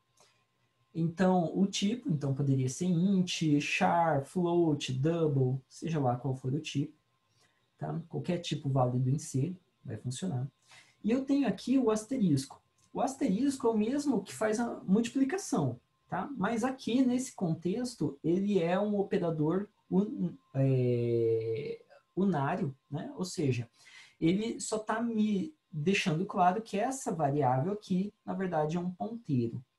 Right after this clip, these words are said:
Ou seja, ela não guarda valores, ela guarda endereços de memória. Tá?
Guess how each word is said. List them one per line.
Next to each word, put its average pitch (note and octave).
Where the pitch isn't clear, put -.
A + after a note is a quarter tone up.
Ou D#3
seja, B2+
ela B2+
não D#3
guarda D#3
valores, G3+
ela E3
guarda D3+
endereços F3+
de -
memória. F#3
Tá? -